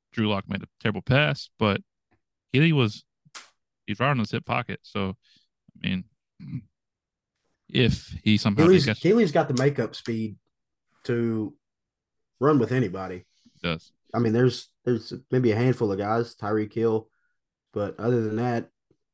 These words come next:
Speaker 2: Keely's got a, Keely, Keely's got a, he's got a track background for a reason. I mean, he's, he's a, he's a very quick guy, and he can, he's tall and lanky. He's got long strides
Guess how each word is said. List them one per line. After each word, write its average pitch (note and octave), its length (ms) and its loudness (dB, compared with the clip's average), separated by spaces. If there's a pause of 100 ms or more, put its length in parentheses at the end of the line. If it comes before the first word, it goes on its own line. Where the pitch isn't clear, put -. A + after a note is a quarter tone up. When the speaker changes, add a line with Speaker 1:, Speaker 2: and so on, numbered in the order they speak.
(1400)
Speaker 2:
Keely's C3+ 300 0
got C3 180 0
a, - 80 -6 (340)
Keely, F#2 280 -12 (360)
Keely's D3+ 340 4
got C3+ 160 4
a, A2+ 260 -2 (840)
he's C3 100 -2
got D#3 120 4
a C3 40 -2
track D#3 300 0
background A2 520 -4
for A2+ 120 -4
a G2+ 40 -6
reason. G#2+ 360 0
I G2+ 80 -8
mean, A2 240 -6
he's, A2+ 360 -10 (1200)
he's A2 260 -2
a, G#2 340 -4 (460)
he's G#2 140 -6
a G#2 40 -8
very C3+ 180 4
quick - 220 0
guy, A2+ 240 -2
and G#2+ 80 -2
he G2+ 80 -6
can, G2 240 -10 (540)
he's C3+ 140 0
tall D3+ 260 4
and A#2+ 80 4
lanky. C#3 240 4
He's B2+ 120 4
got A#2+ 180 2
long B2+ 200 4
strides B2 640 -2